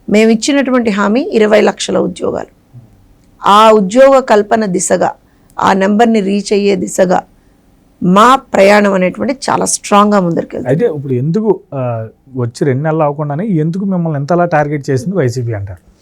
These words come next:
Speaker 1: నేను ఒక విషయం చెప్తానండి. అసమర్థుడు ఐదు సంవత్సరాలు రాష్ట్రాన్ని పాలించాడు, అసమర్థుడు. అవివేకుడు ఐదు సంవత్సరాలు రాష్ట్రాన్ని పాలించాడు.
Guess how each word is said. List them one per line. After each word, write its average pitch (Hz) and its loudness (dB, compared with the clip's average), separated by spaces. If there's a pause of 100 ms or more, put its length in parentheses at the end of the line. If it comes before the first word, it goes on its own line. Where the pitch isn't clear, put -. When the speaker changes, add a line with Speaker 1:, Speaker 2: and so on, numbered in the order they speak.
Speaker 1:
నేను 233 4
ఒక 233 4
విషయం 226 2
చెప్తానండి. - -4 (1000)
అసమర్థుడు 269 4
ఐదు 233 4
సంవత్సరాలు 247 -2
రాష్ట్రాన్ని 214 -2
పాలించాడు, - -6
అసమర్థుడు. 202 -2 (960)
అవివేకుడు 226 2 (1500)
ఐదు 254 6
సంవత్సరాలు 285 0
రాష్ట్రాన్ని 226 -2
పాలించాడు. - -8